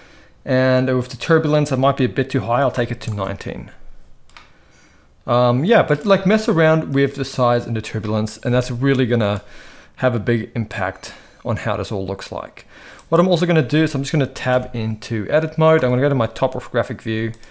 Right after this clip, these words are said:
and I'm just gonna select half of this. I'm gonna go X and just delete those faces, and I'm gonna tab back out. And that's all we kind of need here, 'cause what we're gonna do now is we're gonna come in here. First of all, let's just select this, right click and go shade smooth.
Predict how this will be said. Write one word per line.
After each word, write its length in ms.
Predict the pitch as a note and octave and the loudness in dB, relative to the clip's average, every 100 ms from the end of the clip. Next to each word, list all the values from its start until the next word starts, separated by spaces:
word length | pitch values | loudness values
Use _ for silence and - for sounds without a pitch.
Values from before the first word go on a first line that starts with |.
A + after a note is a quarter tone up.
| - - - - | -20 -20 -20 -4
and 80 | D3 | -2
I'm 40 | |
just 120 | F#3 | 0
gonna 100 | G3+ | 0
select 280 | E3+ D3 C#3+ | 2 0 0
half 260 | A2+ B2+ - | 0 -2 -2
of 100 | A#2+ | -4
this. 180 | C3 | -2
I'm 60 | A#2+ | -2
gonna 120 | A2+ | -2
go 120 | G#2+ - | -2 -2
X 320 | B2+ - - | -2 -4 -6
and 140 | - | -6
just 120 | A#2+ - | -6 -4
delete 260 | A2+ A2 | -6 -4
those 340 | F#2+ F#2 - - - | -4 -4 -6 -14 -12
faces, 540 | - D3+ D#3+ G3+ G#3 | 0 2 4 0 0
and 80 | A#2+ | -2
I'm 60 | A#2 | -4
gonna 100 | A2 | -2
tab 200 | B2 G2+ | -2 -2
back 180 | G2 | -2
out. 260 | C3+ E3+ - - - - - - - - - - | -4 -4 -8 -20 -20 -20 -20 -20 -20 -20 -20 -4
And 320 | B2 B2 B2 | 0 2 4
that's 180 | D#3 G#3+ | 4 2
all 80 | B3 | 0
we 80 | |
kind 180 | E3+ E3 | 2 2
of 80 | A2+ | 2
need 240 | B2 A2+ | 0 -2
here, 120 | F#2+ F#2+ | -4 -6
'cause 160 | G#2+ | -2
what 140 | D#3+ G3+ | 0 2
we're 80 | |
gonna 160 | A3 A3 | 2 2
do 180 | B2 A#2+ | 2 0
now 300 | G#2 G#2+ B2 - - - - | 0 -2 -6 -14 -20 -20 -12
is 100 | A2+ | -4
we're 120 | D#3+ | 0
gonna 80 | G3 | 0
come 200 | - E3+ | 0 0
in 80 | E3 | -2
here. 320 | A2+ G#2 E3 - - - - - - - - - - | -2 -4 -6 -12 -20 -20 -20 -20 -20 -20 -20 -20 -6
First 160 | - E3 | 0 4
of 80 | F3 | 4
all, 60 | |
let's 140 | D#3 G#3+ | 4 2
just 140 | - | 0
select 340 | C#3+ C3 C3+ | 2 2 0
this, 340 | - C3+ - - | 0 -2 -2 0
right 220 | C3+ C3+ | 2 2
click 180 | C#3+ B2 | -2 -4
and 80 | A2+ | -2
go 120 | A2 | -2
shade 260 | - A#2 | -4 -6
smooth. 360 | - A2 C#3 F3+ | -6 -8 -8 -10